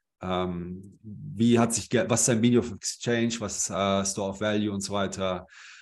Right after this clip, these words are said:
Äh, in, also einen kleinen, kleinen, netten, mit, mit netten Illustrationen, kleinen Lektionen und einem Quiz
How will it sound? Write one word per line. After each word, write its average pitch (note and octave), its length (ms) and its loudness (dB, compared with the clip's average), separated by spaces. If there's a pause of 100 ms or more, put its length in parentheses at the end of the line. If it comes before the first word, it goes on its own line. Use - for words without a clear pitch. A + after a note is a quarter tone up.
(120)
Äh, F#2+ 200 -6
in, G#2+ 380 -10
also G#2+ 160 -2
einen A2+ 140 -6
kleinen, D#3 380 6
kleinen, A#2+ 560 2
netten, A2+ 520 -2
mit, A#2+ 160 -2
mit A#2+ 120 -2
netten C#3 220 2
Illustrationen, A2+ 680 -2
kleinen A2+ 280 2
Lektionen G#2+ 520 -2
und F#2+ 120 -8
einem F#2+ 120 -6
Quiz C#3+ 540 0